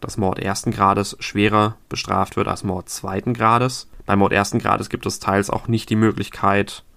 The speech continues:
auf Bewährung, das heißt einer bedingten Haftentlassung. Bei besonderer Schwere der Schuld kann es auch bei Mord ersten Grades zur Todesstrafe kommen.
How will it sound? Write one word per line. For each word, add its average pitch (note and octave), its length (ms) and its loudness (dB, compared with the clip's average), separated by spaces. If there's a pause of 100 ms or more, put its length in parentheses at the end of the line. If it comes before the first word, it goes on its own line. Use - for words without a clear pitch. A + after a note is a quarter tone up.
(140)
auf - 180 -6
Bewährung, A#2 560 2 (140)
das - 100 -14
heißt G2+ 140 -8
einer F#2 220 -4 (160)
bedingten - 380 -4
Haftentlassung. G#2+ 920 -2 (480)
Bei F#2+ 140 0
besonderer G#2+ 440 2
Schwere A#2+ 340 2
der A2 100 0
Schuld B2+ 240 2
kann G2+ 220 0
es G#2 120 -2
auch - 260 -2
bei G2 140 -4
Mord F#2+ 240 -2
ersten F#2 300 -4
Grades G2 460 0
zur - 120 -4
Todesstrafe F#2 680 -2
kommen. F2+ 400 -2